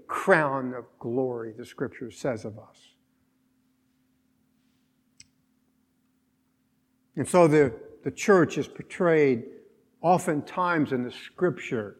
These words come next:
as a bride of Christ. What does that mean?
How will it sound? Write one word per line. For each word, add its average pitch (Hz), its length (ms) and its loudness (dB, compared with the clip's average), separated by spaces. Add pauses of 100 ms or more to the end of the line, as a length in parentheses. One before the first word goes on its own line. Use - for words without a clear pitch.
(600)
as 135 100 -12
a 143 60 -4
bride 143 320 -2
of - 160 -10
Christ. 120 440 -6
What 190 140 0
does 165 140 0
that 170 180 -2
mean? 135 480 -2